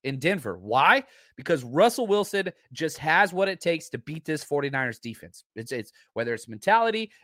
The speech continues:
g-, game style play, whatever, that's just what it is. Seattle doesn't have what it takes to beat us. The rivalry and the issues,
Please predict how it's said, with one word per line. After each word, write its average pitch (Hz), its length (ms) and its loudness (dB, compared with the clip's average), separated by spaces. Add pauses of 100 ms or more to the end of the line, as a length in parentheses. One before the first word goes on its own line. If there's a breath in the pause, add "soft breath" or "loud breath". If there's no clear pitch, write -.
(160 soft breath)
g-, 120 140 -16
game 190 320 -4
style 208 320 2
play, 214 220 -2
whatever, 156 500 4 (160)
that's 135 160 -4
just 147 120 -12
what 151 140 0
it 117 100 -4
is. - 200 -12 (260)
Seattle 262 400 4
doesn't 233 200 4
have 175 360 0
what 151 180 0
it 135 120 -4
takes 156 220 -2
to 110 100 -10
beat 113 180 -8
us. - 280 -20 (340)
The 139 160 2
rivalry 160 800 4
and 131 320 -4
the 120 180 -10
issues, 143 520 0